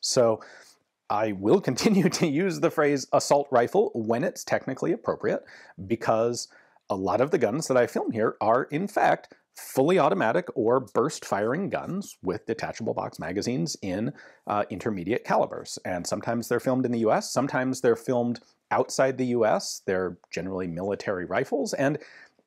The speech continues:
I think it's really important to recognize the distinction between an assault rifle and any other form of semi-automatic rifle, typically civilian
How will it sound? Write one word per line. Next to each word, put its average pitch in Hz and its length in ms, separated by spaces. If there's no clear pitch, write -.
I 123 100
think 139 180
it's - 180
really 110 180
important 135 440
to 160 80
recognize 117 840
the 113 140
distinction 131 680
between 101 440
an 113 100
assault - 320
rifle 127 400
and 117 400
any 107 180
other 117 180
form 98 400
of 90 400
semi-automatic 92 840
rifle, 85 260
typically - 460
civilian 117 680